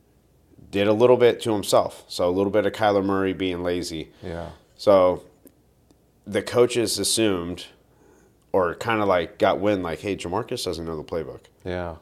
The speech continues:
Speaker 1: Like, the dude doesn't, like, watch film. He doesn't, like, do anything. He doesn't know what he's <laughs> doing.
Speaker 2: Just relying on his, like,
Speaker 1: Just,
Speaker 2: just
Speaker 1: yeah, just sheer
Speaker 2: athleticism.
Speaker 1: talent and all that stuff. And so a coach gave Jamarcus a D V D. Said, "Hey, man, watch this tonight.
Speaker 2: Yeah.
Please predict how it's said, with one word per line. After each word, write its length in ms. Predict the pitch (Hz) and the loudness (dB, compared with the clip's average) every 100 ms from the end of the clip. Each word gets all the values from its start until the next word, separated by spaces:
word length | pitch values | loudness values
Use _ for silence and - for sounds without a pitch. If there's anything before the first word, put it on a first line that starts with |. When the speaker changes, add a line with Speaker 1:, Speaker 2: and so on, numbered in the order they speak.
| - | -12
Speaker 1:
Like, 100 | 82 | -10
the 100 | 82 | -8
dude 220 | 78 92 | -4 -2
doesn't, 420 | 82 80 82 80 - _ _ _ _ | -2 -4 -6 -12 -16 _ _ _ _
like, 160 | 82 76 | -14 -8
watch 220 | 82 78 | -6 -6
film. 260 | - 80 71 | -8 -8 -8
He 120 | 76 | -8
doesn't, 320 | 82 82 82 | -6 -6 -8
like, 200 | 82 80 | -10 -10
do 120 | - 78 | -10 -10
anything. 420 | 80 78 78 73 | -10 -10 -12 -12
He 100 | 78 | -6
doesn't 360 | 87 80 85 - _ | -6 -6 -10 -14 _
know 220 | - 92 87 | -8 -4 -4
what 120 | 87 | -6
he's 180 | 85 82 | -8 -10
<laughs> 120 | 90 | -2
doing. 220 | 135 90 | -2 -2
Speaker 2:
Just 200 | 92 82 | -6 -6
relying 380 | 90 87 90 92 | -2 0 0 0
on 140 | 90 90 | -2 -4
his, 200 | 85 82 | -6 -4
like, 120 | 80 | 4
Speaker 1:
Just, 260 | 104 90 | 4 4
Speaker 2:
just 220 | 90 78 92 | 0 -2 0
Speaker 1:
yeah, 180 | 90 | 2
just 240 | 85 139 - | 2 0 4
sheer 140 | 165 | 4
Speaker 2:
athleticism. 60 | 127 110 | 4 2
Speaker 1:
talent 220 | 95 85 | 0 -2
and 80 | 78 | -6
all 120 | 78 | -8
that 80 | 73 | -8
stuff. 200 | - - _ _ - - _ _ | -10 -12 _ _ -20 -20 _ _
And 140 | - 90 | -8 -2
so 180 | 98 85 | 0 0
a 60 | |
coach 600 | - 110 98 80 - - - _ _ _ _ _ - | 2 4 4 4 -6 -14 -18 _ _ _ _ _ -4
gave 440 | 95 90 87 87 _ _ _ - | -2 0 -4 -8 _ _ _ -10
Jamarcus 480 | 92 95 90 95 - | -4 -4 -4 -6 -6
a 40 | |
D 180 | 85 90 | -6 -6
V 160 | 80 82 | -6 -6
D. 320 | 90 76 65 _ _ - - _ _ | -6 -8 -12 _ _ -20 -20 _ _
Said, 220 | - 120 117 | -4 -2 0
"Hey, 120 | 113 | 0
man, 260 | 95 82 | 0 -2
watch 260 | 82 87 - | -2 -2 -2
this 160 | 107 - | -6 -4
tonight. 340 | 117 98 120 - _ _ | -2 -2 -4 -12 _ _
Speaker 2:
Yeah. 260 | 87 87 | -10 -10